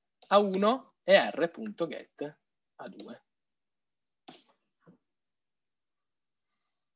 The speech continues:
E allora posso dire if è uguale uguale a null, vuol dire che non c'è ancora un arco tra questi due nodi.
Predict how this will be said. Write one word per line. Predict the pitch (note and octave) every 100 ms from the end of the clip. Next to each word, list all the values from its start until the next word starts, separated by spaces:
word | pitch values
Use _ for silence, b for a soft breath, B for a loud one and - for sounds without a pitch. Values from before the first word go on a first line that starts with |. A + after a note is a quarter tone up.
| _ G3
E |
allora | G#3+ F#3+
posso | F3+ F3
dire | D3+ B2+ -
if | G#3+ D#3+ - - - _ _
è | G3 F#3+ B2 - _ -
uguale | D3+ D#3+ E3+ D3
uguale | D#3+ D3+
a | C3+
null, | D3 C#3 C#3 F#3 B3+ - _ _ _ _ _ _ _ _ _ - - _ _ _ _ _ _ _ _ _ _ _ _ _ _ _
vuol | D#3 F#3+ A#3
dire | F#3 F#3+ A#3
che | F#3 C#3+ F3 - - _
non | D#3+ G3+ A#3+
c'è | A3 A3
ancora | A3+ A3 E3+ C3+ C#3 F3+ G#3+ _ _ _ _ _ _
un | G3 F3
arco | B2 B2 F#3
tra | F#3 F#3+
questi | C#3+ A#2+ F3
due | C3 B2 A#2+
nodi. | G#2+ G2+ G#2